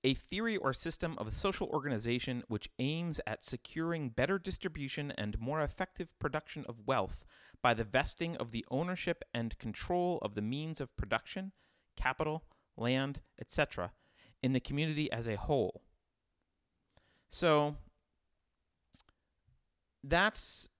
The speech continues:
that's the nineteen fifty-two dictionary definition of socialism. Now, a few points on this here. Uh, first of all, you know,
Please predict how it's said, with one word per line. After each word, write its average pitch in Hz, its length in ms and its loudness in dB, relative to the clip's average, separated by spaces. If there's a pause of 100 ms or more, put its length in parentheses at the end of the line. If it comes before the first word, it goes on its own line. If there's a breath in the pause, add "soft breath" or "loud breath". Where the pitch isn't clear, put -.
that's 160 320 4
the 175 80 0
nineteen 147 380 2
fifty-two 131 540 -6
dictionary 117 580 -4
definition 98 640 -6
of - 100 -18
socialism. 78 600 -8 (440 soft breath)
Now, 135 80 0
a 131 40 0
few 226 240 -6
points 151 340 4
on 87 160 -6
this - 220 -10
here. 82 180 -10 (800)
Uh, 139 160 -2 (140)
first 240 240 -2
of 196 120 -2
all, 139 440 4 (400 soft breath)
you 139 60 -8
know, 127 260 0